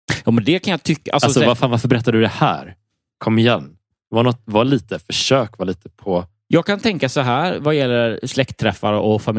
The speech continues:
Speaker 1: familjesammankomster, att det här, det, man hör ju om, och det är mer vedertaget att om någon säger,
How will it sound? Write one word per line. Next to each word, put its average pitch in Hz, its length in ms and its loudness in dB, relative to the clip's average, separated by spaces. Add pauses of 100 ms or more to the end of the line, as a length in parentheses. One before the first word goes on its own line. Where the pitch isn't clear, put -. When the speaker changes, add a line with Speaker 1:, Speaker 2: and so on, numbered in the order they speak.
(480)
Speaker 1:
familjesammankomster, 95 960 0
att 120 160 -4 (800)
det 131 100 4
här, 139 240 0
det, 151 220 -2
man 156 160 0
hör 185 260 2
ju 190 100 2
om, 123 360 0
och 135 120 -2
det 127 80 2
är 123 420 2
mer 143 360 0
vedertaget 127 720 -2
att 120 240 -4
om 123 160 0
någon 104 280 -2
säger, 104 520 0